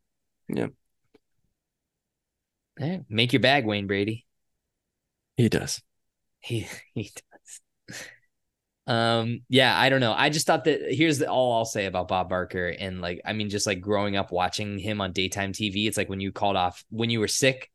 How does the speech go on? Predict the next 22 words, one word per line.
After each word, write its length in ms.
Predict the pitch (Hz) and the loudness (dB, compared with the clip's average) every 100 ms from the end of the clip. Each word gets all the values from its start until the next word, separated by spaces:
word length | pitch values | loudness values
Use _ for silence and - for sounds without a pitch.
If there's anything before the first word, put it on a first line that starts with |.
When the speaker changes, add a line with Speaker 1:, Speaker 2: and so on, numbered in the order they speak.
| _ | _
Speaker 2:
from 160 | 110 | -6
school, 480 | 101 - 117 120 123 - _ _ | -6 -2 0 0 -2 -10 _ _
you 120 | - 117 | 0 2
watch 280 | 107 104 113 | 4 2 2
Judge 360 | 131 127 117 | 4 4 2
Judy, 480 | 110 123 120 120 123 _ _ - | 0 2 4 2 -2 _ _ 0
Price 280 | 123 117 123 | 2 2 0
is 140 | 113 | 0
Right, 460 | 113 110 107 104 - _ _ _ _ - | 2 4 4 2 -6 _ _ _ _ -6
Maury 300 | 123 127 123 | 0 2 2
Povich, 720 | 123 131 120 110 110 - - - _ _ | 2 2 2 2 0 -2 -6 -8 _ _
and 240 | - 110 107 | -2 0 2
Speaker 1:
Yeah. 40 | |
Speaker 2:
the 80 | 107 | 2
Weather 220 | 104 101 | 2 0
Channel. 500 | 90 104 90 90 90 - _ _ _ - | 0 0 0 -2 -6 -12 _ _ _ -2
And 640 | 107 104 101 107 120 135 | 2 2 0 -2 -2 0
man 300 | 143 139 131 | 2 4 4
alive, 440 | 127 117 107 101 98 | 4 4 4 2 0
did 140 | 113 | 0
I 180 | 107 107 | 2 0
love, 560 | 104 107 104 104 98 | 0 -2 -2 -2 -6